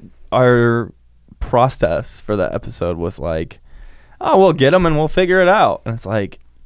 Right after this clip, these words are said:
when you have that much leeway to kind of figure it out on your own and, like, you're working through it with your friend, and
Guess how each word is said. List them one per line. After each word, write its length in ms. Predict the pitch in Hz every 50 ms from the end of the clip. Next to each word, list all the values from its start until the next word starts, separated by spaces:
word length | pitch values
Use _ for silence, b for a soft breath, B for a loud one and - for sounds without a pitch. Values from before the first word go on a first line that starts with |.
| - - - - -
when 200 | 123 120 123 123
you 160 | 123 120 110
have 680 | 110 117 113 113 113 117 117 110 113 - - - - _
that 220 | - 101 104 101 104
much 280 | 104 107 104 98 -
leeway 340 | 104 107 110 110 107 98 90
to 80 | 87 90
kind 180 | - 107 98
of 60 | 92 -
figure 340 | - - 104 98 101 95
it 80 | 95 95
out 160 | 95 98 98
on 120 | 98 90 87
your 140 | 82 85
own 220 | 92 95 98 104 101
and, 160 | 92 95 90
like, 240 | 71 62 58 - - -
you're 120 | - 95
working 360 | 92 92 90 87 - 95 92 82
through 180 | - 92 92 95
it 40 |
with 160 | 78 92 - 95
your 80 | 90
friend, 420 | 87 - - 90 95 101 104 104 95
and 260 | 85 80 85 90